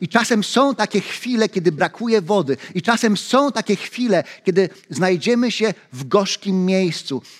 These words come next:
Ale kiedy czytamy ten tekst konkretnie, odkrywamy,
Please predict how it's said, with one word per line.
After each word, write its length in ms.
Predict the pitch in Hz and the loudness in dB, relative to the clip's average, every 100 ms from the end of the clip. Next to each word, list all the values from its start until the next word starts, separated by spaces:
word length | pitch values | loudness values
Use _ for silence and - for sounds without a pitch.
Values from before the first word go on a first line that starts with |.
| _ | _
Ale 180 | 165 185 | 0 0
kiedy 260 | - 196 190 | 0 0 0
czytamy 380 | - 285 277 196 | -2 0 0 -2
ten 360 | _ 247 240 | _ -2 0
tekst 320 | 208 190 - | 2 2 0
konkretnie, 500 | - 180 220 247 180 | -6 -6 -4 -4 -2
odkrywamy, 600 | 170 175 170 226 214 185 | -2 -2 0 2 2 0